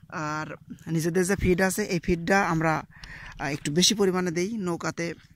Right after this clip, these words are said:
খৈল আর সার ভিজানো আছে নৌকাতে,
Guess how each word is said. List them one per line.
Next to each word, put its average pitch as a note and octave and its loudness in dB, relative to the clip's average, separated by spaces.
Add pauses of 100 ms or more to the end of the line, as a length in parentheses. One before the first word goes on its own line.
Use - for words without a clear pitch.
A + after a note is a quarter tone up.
(160)
খৈল E3+ 0
আর E3 -2 (400)
সার D#3+ 0
ভিজানো D#3+ 0
আছে G3+ -2 (2000)
নৌকাতে, D3+ -6